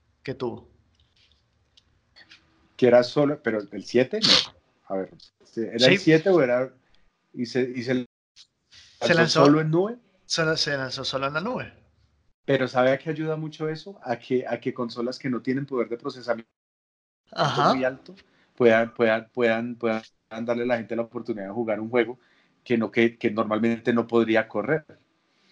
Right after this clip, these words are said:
Speaker 2: El problema es que, yo creo que lo, el problema más que todo es para nosotros, los de los países en desarrollo.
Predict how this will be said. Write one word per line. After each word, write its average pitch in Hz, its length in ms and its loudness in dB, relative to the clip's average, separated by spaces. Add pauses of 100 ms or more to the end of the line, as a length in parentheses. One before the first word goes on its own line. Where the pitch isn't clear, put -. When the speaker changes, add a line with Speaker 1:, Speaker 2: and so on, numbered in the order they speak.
(280)
Speaker 2:
El 135 140 2
problema 135 300 4
es 151 100 -2
que, 175 140 2
yo 131 100 -4
creo 160 140 0
que 180 80 -2
lo, 175 200 0
el 135 120 -4
problema 127 280 0
más 156 140 -2
que 165 80 -6
todo 170 160 0
es 170 80 -2
para 156 200 0
nosotros, 123 1120 -12
los 135 140 -4
de 117 100 -2
los 110 140 -6
países 117 440 -2
en 117 240 -14
desarrollo. 107 680 -4